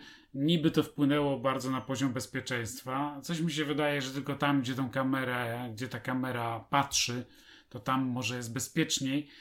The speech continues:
co wid-, zresztą widać we wszystkich miastach, również polskich. Montowanie monitoringu sprawia, że po prostu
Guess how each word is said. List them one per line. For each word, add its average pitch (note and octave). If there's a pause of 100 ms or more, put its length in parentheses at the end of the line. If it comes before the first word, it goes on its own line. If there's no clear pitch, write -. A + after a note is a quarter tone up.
(140)
co -
wid-, C3+
zresztą C#3
widać C3+
we C#3
wszystkich -
miastach, C#3
również C#3+
polskich. A#2
Montowanie C3
monitoringu C3+
sprawia, C#3+
że B2
po B2
prostu C#3